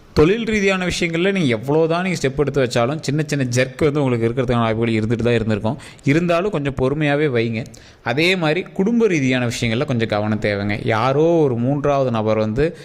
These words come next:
யாரோ ஒரு பெண்மணியோ இல்ல யாரோ ஒரு ஆணோ உங்களை பத்தி ஏதாவது சொல்றாங்க, அதை சொல்றாங்க, இதை சொல்றாங்கன்னு தேவையில்லாத இப்ப சண்டை சச்சரவுகள் இருக்கிறதுக்கான வாய்ப்புகள் அதிகம். So, அதெல்லாம் கொஞ்சம் ஸ்கிப் பண்ணிட்டு, அந்த பிரச்சனைகள்லாம் கொஞ்சம் தூக்கி தூர போட்டுட்டு, நீங்க உண்டு, உங்களோட ஃபேமிலி உண்டு அப்படின்னு இருக்கிறதுக்கான வாய்ப்புகளை பாருங்க.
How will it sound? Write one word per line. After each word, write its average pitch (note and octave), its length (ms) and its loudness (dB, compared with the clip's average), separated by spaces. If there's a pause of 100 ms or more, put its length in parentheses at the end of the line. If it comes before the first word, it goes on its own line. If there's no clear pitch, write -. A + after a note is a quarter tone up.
(180)
யாரோ A#2 220 0
ஒரு A#2 200 2
பெண்மணியோ A2 380 0
இல்ல B2+ 120 0
யாரோ A2+ 220 0
ஒரு G#2+ 100 2
ஆணோ G#2+ 280 0
உங்களை A2+ 180 0
பத்தி A#2 140 -2
ஏதாவது A2 320 0
சொல்றாங்க, G#2+ 160 -2
அதை A#2+ 240 -2
சொல்றாங்க, G#2+ 300 -2
இதை A2 160 -2
சொல்றாங்கன்னு A2 200 -2
தேவையில்லாத B2+ 640 0
இப்ப D#3+ 180 0
சண்டை A#2+ 240 0
சச்சரவுகள் A#2+ 360 0
இருக்கிறதுக்கான A#2 240 0
வாய்ப்புகள் A2 320 0
அதிகம். A2+ 280 0 (220)
So, B2+ 160 0
அதெல்லாம் C#3 120 2
கொஞ்சம் C#3 200 -2
ஸ்கிப் C3+ 160 -2
பண்ணிட்டு, D3 400 0 (140)
அந்த A2+ 160 -6
பிரச்சனைகள்லாம் C#3+ 400 0
கொஞ்சம் C3 180 0
தூக்கி B2+ 200 -2
தூர C3 280 0
போட்டுட்டு, B2 380 -2 (220)
நீங்க C#3+ 320 2
உண்டு, D3 260 0
உங்களோட C#3 120 0
ஃபேமிலி B2+ 300 0
உண்டு B2+ 280 2
அப்படின்னு B2 240 0
இருக்கிறதுக்கான A2+ 320 0
வாய்ப்புகளை G#2+ 380 0
பாருங்க. A2 380 -2